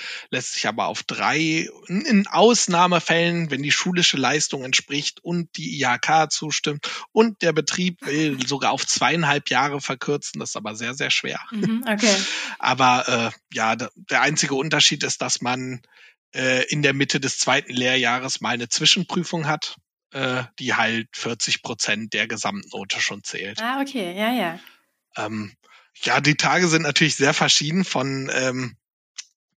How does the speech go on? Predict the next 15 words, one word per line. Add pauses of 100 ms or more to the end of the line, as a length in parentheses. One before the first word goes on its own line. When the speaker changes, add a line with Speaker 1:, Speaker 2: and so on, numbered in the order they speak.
(360)
Speaker 1:
äh, (400)
Abteilung
zu
Abteilung.
Ich
kann
ja
mal (340)
den
Unterschied
erzählen
von
einmal
so
der